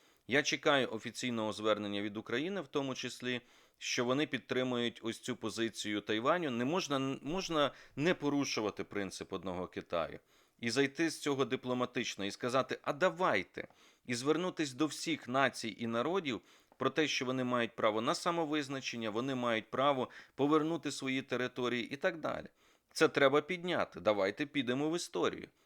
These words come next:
Росія пішла в історію, ми теж можемо піти в історію з точки зору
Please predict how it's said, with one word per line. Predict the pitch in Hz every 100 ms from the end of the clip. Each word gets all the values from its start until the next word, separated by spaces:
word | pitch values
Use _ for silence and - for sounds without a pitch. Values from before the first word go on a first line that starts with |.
| _
Росія | 107 123 - 127 107
пішла | 127 - 104
в | 104
історію, | - 143 139 143
ми | 175
теж | 185 196 127 113
можемо | 104 101 101 98
піти | 110 - 104
в |
історію | 104 - 170 170 156 - - _
з | -
точки | - 165 - 147
зору | 123 151 151 139